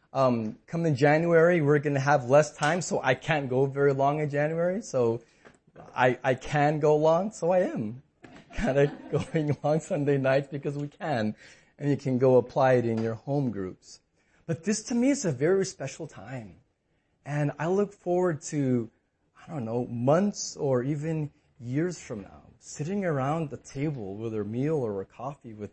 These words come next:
with several of you, and maybe individually or together, and saying, Remember when? You remember when we were meeting in Nathan's house and it was packed? Or remember when we were in,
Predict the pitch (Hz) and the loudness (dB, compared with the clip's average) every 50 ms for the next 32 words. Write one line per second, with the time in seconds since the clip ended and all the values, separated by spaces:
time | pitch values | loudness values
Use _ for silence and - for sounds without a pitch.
0 | _ _ 113 107 - - - - 127 127 135 139 135 120 117 107 104 104 107 123 | _ _ -12 -12 -12 -10 -8 -6 -6 -4 -4 -4 -4 -4 -4 -6 -6 -6 -6 -4
1 | 135 131 117 95 95 98 92 90 - _ _ _ _ _ _ _ _ _ _ _ | -4 -4 -6 -6 -8 -10 -10 -12 -14 _ _ _ _ _ _ _ _ _ _ _
2 | _ 113 120 123 139 143 127 117 104 113 135 139 131 131 107 104 104 110 113 107 | _ -6 -4 -2 0 0 0 -2 0 0 0 0 0 -2 -4 -2 -2 -2 -4 -4
3 | - - 110 104 113 127 123 120 110 104 - - 117 107 101 104 120 131 147 165 | -6 -8 -6 -4 -2 -2 0 -2 -4 -4 -6 -10 -10 -10 -8 -4 0 0 0 0
4 | 165 180 151 156 170 175 175 156 - _ _ _ _ _ _ _ _ _ _ _ | 0 0 0 0 0 -2 -4 -8 -14 _ _ _ _ _ _ _ _ _ _ _
5 | _ _ _ _ _ _ _ _ _ _ _ _ _ _ 139 127 143 143 170 175 | _ _ _ _ _ _ _ _ _ _ _ _ _ _ -12 -12 -10 -10 -10 -10
6 | 156 147 151 160 165 160 156 160 - _ _ _ _ _ _ _ _ _ _ _ | -10 -10 -10 -10 -10 -10 -10 -12 -14 _ _ _ _ _ _ _ _ _ _ _
7 | - 135 123 117 117 113 110 120 127 135 139 147 139 107 117 123 - - 117 - | -10 -8 -6 -4 -4 -4 -2 -2 0 0 0 0 0 0 -2 -4 -8 -12 -16 -16
8 | 110 110 127 139 - 160 123 98 - _ - 110 - 110 127 147 147 - _ _ | -14 -12 -12 -12 -12 -14 -18 -18 -18 _ -18 -18 -16 -14 -14 -16 -16 -16 _ _
9 | _ _ _ _ _ _ _ _ _ 135 120 120 139 156 160 147 135 139 151 160 | _ _ _ _ _ _ _ _ _ -12 -8 -4 -2 0 2 2 2 2 0 0
10 | 151 151 156 151 143 123 110 107 92 | -2 -2 -2 -2 -2 -2 -4 -6 -8